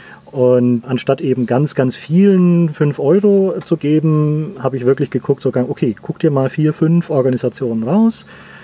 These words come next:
ohne jetzt Namen zu nennen, aber so halt die, die üblichen großen in Deutschland, namhaften, nennen wir's mal eher so.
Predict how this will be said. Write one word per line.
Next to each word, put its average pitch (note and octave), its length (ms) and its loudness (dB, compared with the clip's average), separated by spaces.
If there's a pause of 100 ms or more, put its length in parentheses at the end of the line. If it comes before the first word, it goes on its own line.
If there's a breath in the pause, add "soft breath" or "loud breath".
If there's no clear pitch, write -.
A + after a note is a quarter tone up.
(160 loud breath)
ohne B2 160 2
jetzt G#2+ 180 -2
Namen D3+ 260 2
zu - 100 0
nennen, D#3 340 4
aber A#2 160 2
so B2 160 -4
halt A#2 140 0
die, A#2+ 320 -6
die D3 100 -8
üblichen C#3+ 560 0
großen D3 520 0
in C#3 120 -6
Deutschland, C#3 560 0
namhaften, C#3 600 -2 (460 loud breath)
nennen A#2 180 -4
wir's A2 100 -4
mal A2 120 -6
eher A2 160 -8
so. C3+ 200 0